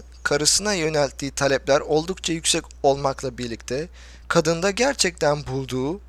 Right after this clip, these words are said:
o umduğu şeyler değildi. Ama çok daha iyi bir şeydi. Ateşli aşk sahnelerinin kadının işi değildi. Ya da Yevgeni böyle sahneler tertiplemeye çalıştıkça ortaya çok sönük sonuçlar çıkıyordu.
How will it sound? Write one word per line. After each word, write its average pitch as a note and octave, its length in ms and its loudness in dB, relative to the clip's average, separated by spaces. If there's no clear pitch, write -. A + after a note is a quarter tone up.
o D3+ 120 6
umduğu F3 380 0
şeyler D#3 480 2
değildi. G#2 480 -8
Ama G3 220 0
çok - 280 0
daha F3+ 200 6
iyi E3 260 -4
bir C3 140 -2
şeydi. G2 500 -6
Ateşli D3 480 2
aşk G#3 360 4
sahnelerinin D3 640 2
kadının D3 420 -2
işi C#3+ 260 2
değildi. G#2+ 520 -6
Ya G3 140 2
da G#3 60 0
Yevgeni E3 600 0
böyle F3+ 240 2
sahneler D3+ 600 2
tertiplemeye D3 760 -2
çalıştıkça C#3 840 0
ortaya E3+ 360 0
çok - 280 0
sönük E3 260 -4
sonuçlar D3 480 2
çıkıyordu. G#2 720 -2